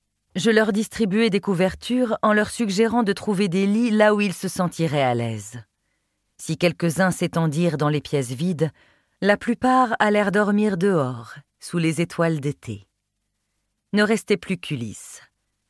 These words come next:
Je l'emmenai jusqu'au siège argenté, près du feu, pour lui verser du vin. Son expression était aimable,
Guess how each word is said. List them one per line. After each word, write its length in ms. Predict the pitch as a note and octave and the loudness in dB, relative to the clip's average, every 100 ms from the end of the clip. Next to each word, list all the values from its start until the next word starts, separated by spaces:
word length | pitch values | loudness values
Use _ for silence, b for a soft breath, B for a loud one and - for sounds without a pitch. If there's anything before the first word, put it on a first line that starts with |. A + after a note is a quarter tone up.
| - | -10
Je 140 | D3 E3+ | -2 2
l'emmenai 460 | F3 F#3 F#3 G3 | 2 2 2 0
jusqu'au 340 | E3+ F3+ - E3+ | -2 -4 -4 -6
siège 380 | - F#3 E3+ | -2 0 2
argenté, 600 | E3 C#3 D3 C#3+ - F#3+ F3 b b | 0 -2 -4 -4 -4 -6 -6 b b
près 200 | - F3+ | -4 -2
du 140 | D#3 | -2
feu, 340 | E3+ - G3+ G3+ b b b | -4 -4 -6 -6 b b b
pour 180 | A3 A3 | 0 2
lui 120 | G#3+ | 2
verser 340 | G3 F#3+ - | 0 -2 -4
du 160 | D3 D3 | -4 -4
vin. 260 | A#2 B2 B2 _ _ _ _ _ _ - | -4 -6 -8 _ _ _ _ _ _ -10
Son 220 | - G3+ | 0 0
expression 640 | G3+ - G#3+ - A#3 A3+ | 0 -2 -4 -2 0 0
était 320 | G3+ G3+ F#3+ | 0 0 0
aimable, 520 | G3+ E3+ C#3+ B2+ C#3 | 0 2 0 -2 -6